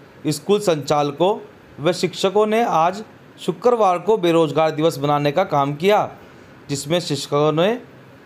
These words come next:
मजदूरी कर सब्जी, फल, फ्रूट, साग, भाजी बिक्री करके अपना विरोध दर्ज किया।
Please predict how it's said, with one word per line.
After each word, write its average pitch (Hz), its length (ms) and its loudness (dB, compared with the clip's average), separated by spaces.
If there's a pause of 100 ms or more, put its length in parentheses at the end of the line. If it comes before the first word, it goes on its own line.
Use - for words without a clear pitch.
(180)
मजदूरी 190 520 2
कर 240 180 2
सब्जी, 175 440 -2
फल, 190 440 -2
फ्रूट, 165 300 2
साग, 175 420 -2 (240)
भाजी 147 500 -2 (460)
बिक्री 190 340 0
करके 185 440 0 (380)
अपना 180 280 0
विरोध 160 340 0
दर्ज 180 220 -2
किया। 214 400 0